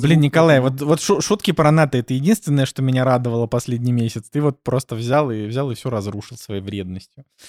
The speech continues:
Speaker 1: Ну ладно, ну вот рассказывай тогда, как у тебя дела.
Speaker 2: Ой, у меня, кстати, есть наконец-то пара историй, потому что в последний, э, выпуск я как-то сливал с этих,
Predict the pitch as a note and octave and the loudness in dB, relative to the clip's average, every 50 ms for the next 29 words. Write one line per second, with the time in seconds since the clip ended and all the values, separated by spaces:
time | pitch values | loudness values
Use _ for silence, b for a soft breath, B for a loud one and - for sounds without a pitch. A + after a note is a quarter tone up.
0 | B B B B B - B2+ C3+ F3 A3+ C4 G#3 C3 C3+ F3+ C#4+ D4+ - - A#3 | B B B B B -4 -2 2 2 2 2 2 0 0 -2 -2 -2 -2 -2 -2
1 | - - A#3+ A3 G#3+ E3+ D3+ - D#3 C#3 C#3 C3 - B2 - B2+ - B2+ A#2+ A2+ | -2 0 -2 0 0 -2 -2 -4 -4 -4 -4 -4 -6 -6 -10 -10 -6 -6 -6 -6
2 | A2 A2 G#2 G2+ - A2+ _ - E3+ E3 D3+ C3+ - C#3+ D3 D3+ E3+ F3+ E3+ E3 | -6 -8 -8 -10 -12 -12 _ 0 2 2 2 2 0 -4 -2 -2 0 0 -2 -2
3 | E3+ D#3+ D#3+ D#3+ E3 F3 E3 D3 C#3+ D3 C3+ D#3 D3 C#3+ C#3+ C3 - - C3+ - | -2 -2 -2 0 2 2 2 2 0 -6 -6 -4 -4 -4 -4 -6 -6 -8 -8 -4
4 | - D3 D3 D3 C#3 C3+ - - - E3+ E3+ E3 D3 A#2+ A#2+ C3+ C3+ C3+ C3+ - | -4 -2 -2 -2 -2 -4 -6 -4 0 0 2 0 0 -2 -6 -8 -6 -6 -6 -8
5 | - C#3+ B2+ - D#3 C#3 - - D3+ C#3+ C3+ C3+ C3+ B2+ A#2+ - - - A#2 A#2 | -8 -12 -10 -8 -8 -10 -8 -6 -6 -6 -4 -6 -6 -8 -10 -12 -14 -12 -12 -10
6 | A#2 A#2 C3+ C#3+ C#3 B2+ C#3 - - D3 C3 B2+ - C3+ - C3 - - C#3+ D3 | -8 -6 -4 -4 -4 -4 -6 -8 -8 -8 -10 -10 -10 -14 -14 -14 -12 -8 -6 -4
7 | D3 D3+ E3+ G3 F#3 - D3+ A#2+ - | -2 0 0 -2 -2 -4 -8 -10 -10